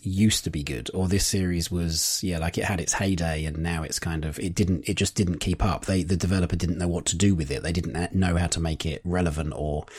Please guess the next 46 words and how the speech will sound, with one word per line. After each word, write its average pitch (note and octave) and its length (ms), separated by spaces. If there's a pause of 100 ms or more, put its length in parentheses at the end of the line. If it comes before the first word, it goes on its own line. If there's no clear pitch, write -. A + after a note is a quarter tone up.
(440)
current. E2+ 500 (180)
Um, G#2+ 440
they've G#2+ 280
managed A2 560
broadly F2+ 440
to F#2+ 100
do F2+ 160
that D#2+ 180
across - 540 (580)
multiple F#2+ 440
franchises, D#2+ 640
and E2+ 160
then, E2+ 300 (760)
and D3 120
it C#3 100
doesn't, F#3 360
it C#3+ 60
doesn't E3+ 320
mean, C#3+ 460 (340)
and C#3+ 120
they D3+ 100
are D#3 60
also F3+ 240
quite D3+ 200
eclectic, - 520
I - 60
think, - 180
'cause G#2 100
it G#2 80
doesn't C#3+ 260
mean A#2 200
that G#2 80
just G#2 180
because F#2+ 240
you G#2 60
like F2 200
one G2 320
Capcom E2+ 460
franchise E2 480
that E2 80
you're E2+ 120
gonna E2+ 160
like E2 460 (840)
all C3+ 160
of E2+ 120
them D#2 240